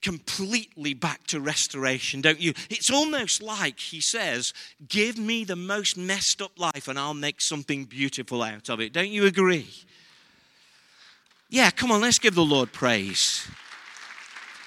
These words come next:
Because I think I'm talking about my life.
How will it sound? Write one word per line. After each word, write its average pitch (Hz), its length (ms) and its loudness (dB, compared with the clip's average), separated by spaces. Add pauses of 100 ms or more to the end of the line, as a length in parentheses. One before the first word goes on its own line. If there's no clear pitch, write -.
(120)
Because 180 240 8
I 220 80 12
think 214 200 8
I'm 170 120 8
talking 180 340 12
about 180 280 10
my 220 220 12
life. 120 800 4